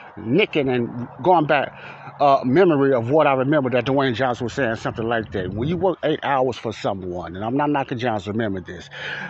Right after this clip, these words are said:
When you work eight hours for someone, you go home, the majority of the time you might eat something, and I'm just putting the way I'm, I'm just explaining the way I'm getting it, what he was saying.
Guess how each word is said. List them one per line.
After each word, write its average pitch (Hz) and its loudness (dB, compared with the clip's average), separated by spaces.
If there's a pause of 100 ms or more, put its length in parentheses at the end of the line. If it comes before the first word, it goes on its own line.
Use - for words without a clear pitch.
(500)
When 156 4
you 175 4
work 175 2
eight 156 0
hours 135 0
for 113 -8
someone, 104 -6
you 120 -4
go 165 0
home, 170 2
the 131 0
majority 147 2
of 139 -2
the - -10
time 143 0
you 135 2
might 127 0
eat 139 0
something, 143 -4
and 120 -4
I'm 127 -2
just 123 -4
putting 110 -4
the 107 -6
way 120 2
I'm, 120 0 (240)
I'm 120 -2
just 110 -4
explaining 110 -4
the 101 -4
way 110 0
I'm 110 -4
getting 110 -4
it, 98 -8
what 107 -4
he 113 -6
was 104 -6
saying. 110 -4